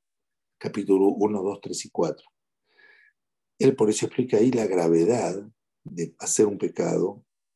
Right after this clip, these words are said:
de pensar algo pecaminoso, de decir algo pecaminoso.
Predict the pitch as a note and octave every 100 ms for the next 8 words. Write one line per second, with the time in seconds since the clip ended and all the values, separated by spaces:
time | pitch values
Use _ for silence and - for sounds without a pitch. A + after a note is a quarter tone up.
0 | _ _ - - F#2 F2+ F#2+ - F#2 F#2
1 | F2+ E2+ E2 D2+ - F2 F2+ E2 E2 -
2 | E2+ _ _ _ _ _ _ - F#2+ E2
3 | - - A#2+ E2 E2 D#2 E2 - E2 D#2+
4 | C#2+ -